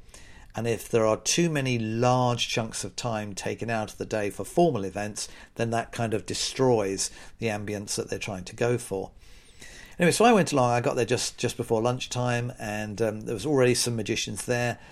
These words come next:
and we sat and we, little informal groups formed, and some magic was being done, and a lot of magic discussion was going on, and people were eating and drinking, and it was great because you suddenly realised that here were, were some people, and, and bearing in mind this took place on a Tuesday,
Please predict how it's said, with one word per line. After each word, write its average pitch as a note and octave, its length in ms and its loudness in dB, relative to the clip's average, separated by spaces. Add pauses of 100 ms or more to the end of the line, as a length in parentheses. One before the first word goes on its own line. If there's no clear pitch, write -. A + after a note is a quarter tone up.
(200)
and E3 100 -2
we F#3 60 2
sat C#3 420 2
and C3 80 -2
we, B2+ 160 -4
little - 540 -2
informal C3+ 560 4
groups B2 480 2
formed, A#2 480 -2
and A2+ 340 -10
some D3+ 180 0
magic C3 280 2
was A#2 120 -4
being A#2 280 0
done, A2+ 260 0
and A2 140 -2
a - 20 2
lot C3+ 180 10
of D3+ 80 8
magic B2 360 2
discussion C#3+ 520 0
was G#2+ 140 -2
going F#2+ 320 -6
on, F#2 220 -8 (480)
and F3+ 100 -2
people E3+ 160 8
were D3 140 4
eating B2+ 360 0
and A#2+ 120 -2
drinking, A2+ 480 -4 (400)
and F#3 100 2
it G#3+ 60 -2
was G3+ 100 0
great A#3+ 440 0
because C#3+ 380 4
you D#3 80 -2
suddenly A3 360 2
realised C3+ 720 2
that B2+ 180 2 (300)
here B3 340 4
were, F3 240 4
were C3+ 300 2
some A#2+ 240 -2
people, B2+ 340 -4
and, A#2+ 200 0
and C3 120 -6
bearing C#4 280 2
in F3+ 100 4
mind D3 260 2
this - 140 -2
took - 240 -2
place D#3+ 260 2
on C#3 80 -2
a B2 80 -2
Tuesday, - 1040 -4